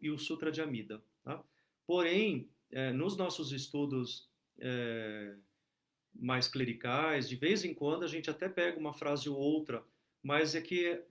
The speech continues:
é, esses dois sutras têm uma outra proposta,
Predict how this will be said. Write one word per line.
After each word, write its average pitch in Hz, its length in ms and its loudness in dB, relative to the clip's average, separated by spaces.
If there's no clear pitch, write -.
é, 151 480 2
esses 190 300 4
dois 190 200 2
sutras - 460 -2
têm 180 120 0
uma 185 140 0
outra 226 380 0
proposta, 139 760 -2